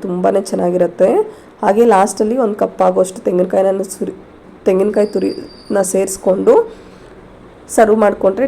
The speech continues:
ಟೇಸ್ಟಿ ಆಗಿರೋಂಥ ಕ್ಯಾಬೇಜ್ ಪಲ್ಯ ರೆಡಿ ಆಗತ್ತೆ. ನೆಕ್ಸ್ಟ್ ಅದಾದ್ಮೇಲೆ ನಾನಿಲ್ಲಿ ಜಾಮೂನ್ ರೆಸಿಪಿನ ಕೂಡ ಶೇರ್ ಮಾಡ್ತಾ ಇದ್ದೀನಿ ನೋಡಿ. ಈ ಥರ ಮಾಡ್ಕೊಳ್ಳಿ, ತುಂಬಾನೇ ಚೆನ್ನಾಗಿರತ್ತೆ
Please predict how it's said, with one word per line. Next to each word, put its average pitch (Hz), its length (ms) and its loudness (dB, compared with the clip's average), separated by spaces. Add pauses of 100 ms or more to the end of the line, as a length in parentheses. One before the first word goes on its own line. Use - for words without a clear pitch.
ಟೇಸ್ಟಿ 214 360 2 (100)
ಆಗಿರೋಂಥ 185 500 2 (760)
ಕ್ಯಾಬೇಜ್ 196 380 0
ಪಲ್ಯ 208 300 -2
ರೆಡಿ 247 160 -2 (100)
ಆಗತ್ತೆ. 208 360 -2 (800)
ನೆಕ್ಸ್ಟ್ 277 280 0
ಅದಾದ್ಮೇಲೆ 214 500 2
ನಾನಿಲ್ಲಿ 220 340 0 (400)
ಜಾಮೂನ್ 208 340 4
ರೆಸಿಪಿನ 196 400 -6
ಕೂಡ 190 120 -2 (420)
ಶೇರ್ 190 280 0
ಮಾಡ್ತಾ 185 260 0
ಇದ್ದೀನಿ 185 220 0
ನೋಡಿ. 202 200 2 (640)
ಈ - 100 0
ಥರ 247 100 2 (120)
ಮಾಡ್ಕೊಳ್ಳಿ, 185 360 2 (160)
ತುಂಬಾನೇ 196 440 0 (1700)
ಚೆನ್ನಾಗಿರತ್ತೆ 190 500 2